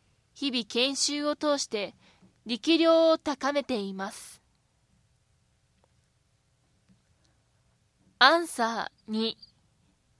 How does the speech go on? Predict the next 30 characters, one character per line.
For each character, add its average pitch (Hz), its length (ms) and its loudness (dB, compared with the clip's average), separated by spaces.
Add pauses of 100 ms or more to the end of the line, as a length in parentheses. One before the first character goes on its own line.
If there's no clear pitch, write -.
(960)
保 247 160 0
護 285 120 8
者 285 180 -2
や 214 280 -2 (280)
子 240 140 -2
ど 285 140 4
も 320 140 4
か 320 160 2
ら 330 120 6
の 277 140 0
相 262 280 2
談 254 260 -2
を 254 260 0
受 220 240 -4
け 226 60 -6
ま 240 160 -4
す。 - 300 -20 (3000)
子 294 140 0
ど 277 140 4
も 330 120 4
専 320 300 0
用 311 220 4
フ 285 160 -4
リ 311 180 0
ー - 20 -2
ダ 320 180 6
イ 294 80 0
ヤ 262 120 0
ル 226 80 -4
で 196 280 -8